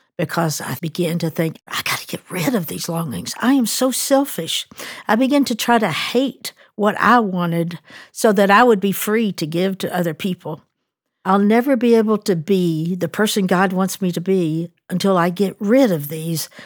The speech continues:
longings to be liked, to be loved, to be accepted.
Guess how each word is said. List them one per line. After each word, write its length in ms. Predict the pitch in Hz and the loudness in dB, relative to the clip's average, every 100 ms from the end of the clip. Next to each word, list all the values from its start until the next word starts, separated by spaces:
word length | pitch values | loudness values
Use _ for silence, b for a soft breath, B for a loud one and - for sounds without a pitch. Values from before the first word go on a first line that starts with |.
| B | B
longings 680 | 190 180 196 170 156 156 - - B - | 0 4 4 4 0 -4 -6 -12 B -4
to 100 | 180 | -2
be 160 | 156 | -2
liked, 440 | 151 170 190 - - | 2 4 4 0 -8
to 80 | 165 | -4
be 140 | 160 | -2
loved, 440 | 165 190 190 170 - | 0 2 2 0 -6
to 60 | |
be 160 | 165 165 | -4 -4
accepted. 760 | 175 - 220 208 - 165 143 | -4 2 2 2 -4 -8 -10